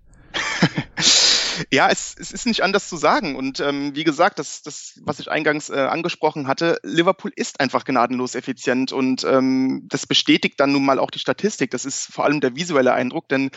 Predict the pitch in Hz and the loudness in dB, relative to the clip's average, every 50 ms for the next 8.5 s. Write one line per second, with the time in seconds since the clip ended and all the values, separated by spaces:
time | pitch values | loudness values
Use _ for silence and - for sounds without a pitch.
0 | - - - - - _ 151 156 156 165 143 151 175 - 165 143 - 160 - - | -12 -20 -20 -20 -4 _ 2 4 6 6 4 4 2 0 -4 -2 -2 -2 -2 -2
1 | 202 170 196 - 214 - - 190 196 214 - 226 202 156 147 - 160 160 151 139 | -6 -10 -10 -8 -6 -4 -2 -2 -2 -2 -4 -6 -6 -6 -2 -2 0 2 2 2
2 | 127 135 - - - - 185 214 247 240 151 165 160 180 156 - 190 185 175 175 | 0 0 -2 -2 0 2 2 2 2 0 -4 -2 -2 -2 -2 -2 -2 0 0 0
3 | 160 - 175 175 180 190 - - 196 220 - - - 147 135 127 - - 127 127 | 0 0 -6 -6 -6 -8 -4 -2 -2 -2 -2 0 0 0 0 0 -2 -4 -6 -6
4 | - - - 117 123 131 131 127 127 - 135 135 131 - - - 143 131 - - | -6 -8 -4 0 0 0 2 0 -2 -4 -4 -4 -4 -6 -4 -4 -4 -4 -4 -4
5 | - 147 165 - - 151 135 127 131 139 143 135 - 131 127 120 131 139 151 160 | -4 -2 -2 0 0 0 0 2 2 0 0 0 -4 -6 -4 -2 -2 -2 -2 -4
6 | 165 190 175 135 - - - 156 - - - - 131 127 127 - - 139 135 131 | -4 -4 -4 -4 -4 -2 -2 -4 -2 -2 -2 -2 -2 -2 -4 -6 -8 -6 -6 -6
7 | - 127 - - 131 120 107 - - - 139 139 175 - - - _ - 185 175 | -6 -8 -2 0 0 0 0 -2 -2 0 2 2 2 0 -4 -8 _ -4 -4 -2
8 | 185 180 190 185 - _ 196 196 196 | 0 0 0 -2 -2 _ -2 -2 -2